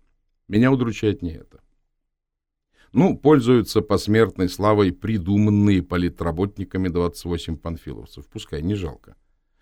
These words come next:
Но как же бывает горько, когда проглянет из прошлого краешек чего-то по-настоящему героического, но забытого или вовсе незамеченного. В Севастополе получилось так, что эта чувствительная для меня тема возникла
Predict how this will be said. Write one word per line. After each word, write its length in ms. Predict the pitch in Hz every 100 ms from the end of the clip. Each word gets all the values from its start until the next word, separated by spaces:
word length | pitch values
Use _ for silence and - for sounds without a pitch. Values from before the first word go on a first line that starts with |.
| _ _
Но 120 | - 104
как 200 | 107 95
же 80 |
бывает 400 | 104 110 120 95
горько, 380 | 82 113 135 -
когда 440 | - 78 78 92 - _ _
проглянет 580 | 101 107 113 123 113 92
из 160 | 90
прошлого 480 | - 104 113 101 92
краешек 600 | 76 92 110 107 87 78
чего-то 400 | - - 87 98
по-настоящему 960 | 80 92 98 - 90 95 98 - 90 87
героического, 800 | 82 80 95 107 - - 73 71
но 220 | 90 101 - - -
забытого 720 | 85 113 101 175 - 95 80
или 280 | - 98
вовсе 380 | 87 123 - -
незамеченного. 880 | 78 80 92 127 - - - 50 - _ _ _ _ _ _ _ _ _ _
В 80 | -
Севастополе 560 | 117 131 202 185 156
получилось 540 | 147 139 139 131 113 -
так, 260 | 170 - -
что 260 | - 120
эта 320 | 107 117 127
чувствительная 840 | 98 117 - 143 156 - 113 104 95
для 160 | 90
меня 240 | 104 98 90
тема 300 | - 131 107
возникла 640 | 98 90 113 - 113 107